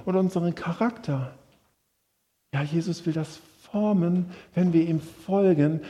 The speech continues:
wenn wir ihm hinterhergehen, in dieser Gemeinschaft, in der Beziehung zu ihm. Da wird etwas geformt in uns, etwas geprägt in uns. Noch einmal, hinter der Lehre der Bibel steht der Lehrer, Jesus. Und es geht darum, ihm zu folgen.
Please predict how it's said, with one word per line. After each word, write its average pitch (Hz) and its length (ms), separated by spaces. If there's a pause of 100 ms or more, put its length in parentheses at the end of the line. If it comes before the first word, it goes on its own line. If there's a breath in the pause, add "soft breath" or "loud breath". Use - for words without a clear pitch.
wenn 175 160
wir 175 80
ihm 170 140
hinterhergehen, 165 1080 (240 loud breath)
in 190 140
dieser 175 220
Gemeinschaft, 180 580
in 220 220
der 208 100
Beziehung 220 640
zu - 160
ihm. 220 320 (160 loud breath)
Da 190 180
wird 196 120
etwas 175 340
geformt 254 800
in 165 180
uns, 147 340
etwas 180 360
geprägt 220 640
in 139 80
uns. - 400 (1000)
Noch 170 160
einmal, 165 280 (160 loud breath)
hinter 208 460
der 175 120
Lehre 180 360
der 165 100
Bibel 170 320
steht 165 260
der 156 120
Lehrer, 156 420 (140)
Jesus. 170 520 (560 soft breath)
Und 135 140
es 151 100
geht 190 260
darum, 165 340 (200 loud breath)
ihm 185 300
zu 185 140
folgen. 135 580